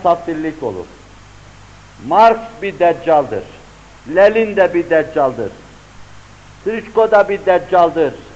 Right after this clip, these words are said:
Engels de bir deccaldır. Ve sonra onlara bakıp da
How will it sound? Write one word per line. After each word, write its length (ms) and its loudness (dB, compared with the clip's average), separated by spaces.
Engels 440 2
de 140 0
bir 200 -4
deccaldır. 640 -2
Ve 200 0
sonra 260 2
onlara 540 4
bakıp 400 -2
da 280 4